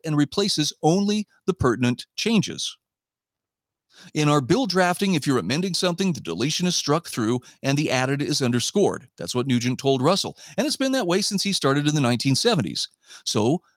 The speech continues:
that would suggest the only change is the three hundred twenty-three point five million dollar tax increase that Reclaim Idaho intended.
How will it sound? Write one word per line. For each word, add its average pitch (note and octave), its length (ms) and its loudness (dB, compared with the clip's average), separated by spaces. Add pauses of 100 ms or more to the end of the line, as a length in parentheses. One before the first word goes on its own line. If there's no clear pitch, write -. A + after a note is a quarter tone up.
(100)
that F2+ 140 -2
would C#3+ 140 0
suggest F3+ 400 0
the C#3 140 -2
only B2+ 240 0
change E3 340 -2
is D#3 120 -2
the E3+ 100 -8
three C#3 180 0
hundred C#3 320 0
twenty-three C3 460 -2
point C3 240 -2
five B2 240 -2
million B2+ 260 0
dollar A#2+ 220 0
tax C#3 340 -2
increase C3+ 380 0
that C#3 160 -4
Reclaim B2 540 -2
Idaho A#2 420 0 (320)
intended. D3+ 600 0